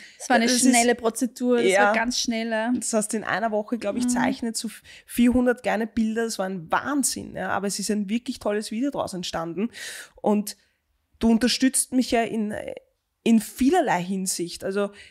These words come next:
Speaker 2: nicht nur, dass du mir die Haare machst, sondern, äh, du bist auch vor Ort. Du sagst mir, wenn irgendwie was fehl sitzt, ja. Also wir, wir machen viele Dinge gemeinsam. Und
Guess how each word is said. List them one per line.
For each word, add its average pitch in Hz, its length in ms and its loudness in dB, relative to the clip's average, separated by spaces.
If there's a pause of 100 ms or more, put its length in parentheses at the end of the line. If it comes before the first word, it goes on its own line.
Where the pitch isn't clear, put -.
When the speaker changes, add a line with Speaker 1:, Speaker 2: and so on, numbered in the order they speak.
Speaker 2:
nicht 226 340 4
nur, 233 100 0
dass 214 160 0
du 220 80 -2
mir 208 120 0
die 208 120 0
Haare 190 340 -2
machst, 214 420 -2
sondern, 208 300 -4 (360)
äh, 180 180 0
du 202 120 -6
bist - 260 -2
auch 220 100 -2
vor - 320 0
Ort. 220 360 4
Du 226 40 -6
sagst - 400 0
mir, 220 120 -2
wenn 214 140 -2
irgendwie 220 580 -6
was 240 200 0
fehl 202 360 -2
sitzt, - 480 -2
ja. 196 100 0
Also 220 220 -4
wir, 214 160 -6 (320)
wir 202 120 -6
machen 196 340 -2
viele 214 340 -8
Dinge 214 300 -8
gemeinsam. 180 580 -4
Und 175 140 -10